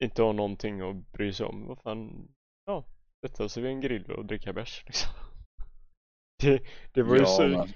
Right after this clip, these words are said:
Speaker 1: det
Speaker 2: det
Speaker 1: var,
Speaker 2: var
Speaker 1: det var ju så mina tonår funkar också. Eller liksom mellan, eh, gymnasiet och jobbet.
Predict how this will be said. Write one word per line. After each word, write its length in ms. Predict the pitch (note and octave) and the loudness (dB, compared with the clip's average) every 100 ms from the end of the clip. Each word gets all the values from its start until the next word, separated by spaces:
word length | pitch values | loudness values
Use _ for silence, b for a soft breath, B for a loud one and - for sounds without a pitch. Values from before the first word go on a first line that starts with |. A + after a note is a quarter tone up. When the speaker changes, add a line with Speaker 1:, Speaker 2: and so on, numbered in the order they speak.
| - | -10
Speaker 1:
det 140 | G2 F2+ | -8 0
Speaker 2:
det 60 | A#2 | 4
Speaker 1:
var, 100 | - | 4
Speaker 2:
var 180 | C#3 - - - | 4 -6 -16 -4
Speaker 1:
det 140 | A#2+ | 2
var 100 | A#2 | 6
ju 80 | C3 | 6
så 220 | - B2 | 6 4
mina 300 | B2 A#2 G#2+ | 4 0 0
tonår 440 | - A#2+ G#2 G2+ | 2 0 0 -4
funkar 340 | F#2+ A2+ G2+ G#2 | -2 -4 -2 -4
också. 280 | G2+ - A#2 | -6 -4 -2
Eller 300 | A2+ A#2 A2 | 0 2 2
liksom 600 | G#2+ - G#2+ G2+ G2 G2+ _ | 0 -4 -6 -6 -10 -16 _
mellan, 520 | G#2 G#2 G2+ G2+ G2+ | -2 0 0 -2 -4
eh, 460 | G2+ G2+ G2+ G2 G2+ | -6 -6 -8 -10 -10
gymnasiet 680 | G#2+ G#2+ G2+ F2 G2 F#2+ - | -8 -4 -2 -4 -6 -8 -6
och 320 | G2 F#2+ F#2+ | -6 -6 -6
jobbet. 440 | G2 - G#2+ - | -6 -4 -6 -8